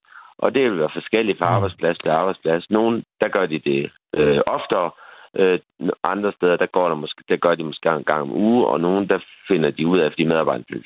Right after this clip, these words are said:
Speaker 1: siger det, at de har, er vaccineret,
Speaker 2: Ja.
Speaker 1: og så bliver det kun én gang.
Speaker 2: Jesper K. Schmidt, lige til sidst. Altså, hvis nu man er medarbejder i Vejre Park og går udendørs hele dagen,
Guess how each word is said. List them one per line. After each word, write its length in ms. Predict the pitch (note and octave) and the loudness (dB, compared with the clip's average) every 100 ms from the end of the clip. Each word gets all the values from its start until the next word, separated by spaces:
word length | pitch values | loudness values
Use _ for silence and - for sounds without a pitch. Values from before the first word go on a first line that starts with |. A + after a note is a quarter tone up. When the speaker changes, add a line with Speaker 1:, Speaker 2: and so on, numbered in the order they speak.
| - | -2
Speaker 1:
siger 200 | A#2 C3+ | 0 2
det, 80 | A#2 | 2
at 200 | - - - | 0 -2 -6
de 100 | D#2+ | -4
har, 280 | F#2+ F2 - | -2 -4 -2
er 120 | F2 | 0
vaccineret, 520 | E2 D2+ - G2+ A#2 - _ - | 0 -4 -2 0 0 -2 _ -10
Speaker 2:
Ja. 100 | G#2+ - | -10 -8
Speaker 1:
og 80 | A#2+ | -4
så 120 | A#2 | -2
bliver 180 | G#2+ F2 | 0 0
det 80 | - | -2
kun 180 | - D2+ | -2 -2
én 180 | C2+ B1 | -2 -4
gang. 160 | - - - - - | -6 -6 -12 -20 0
Speaker 2:
Jesper 200 | D3+ D#3 | 2 2
K. 180 | C#3+ D#3 | 2 2
Schmidt, 340 | C#3 D3+ D#3 D3+ | 4 0 -2 -2
lige 340 | F3+ G3 F3+ | 0 2 2
til 180 | D3 D3 | 2 0
sidst. 340 | D#3+ E3+ - - _ | 0 -2 -6 -18 _
Altså, 220 | E3 C3+ | -2 2
hvis 160 | C3+ C3+ | 2 4
nu 100 | E3 | 4
man 120 | F3+ | 6
er 100 | C#3+ | 6
medarbejder 540 | C3+ C#3+ D3+ D3 C3+ B2 | 6 6 6 4 2 2
i 100 | A#2 | 2
Vejre 240 | A#2+ C#3 | 2 2
Park 400 | B2+ A#2 C3 - | 2 0 0 -4
og 140 | D3+ C3 | -8 0
går 140 | C#3+ | 4
udendørs 460 | B2+ B2 C#3+ B2+ A2+ | 4 4 6 4 4
hele 200 | B2+ C3+ | 2 2
dagen, 340 | C3 B2+ G2+ | 0 0 -2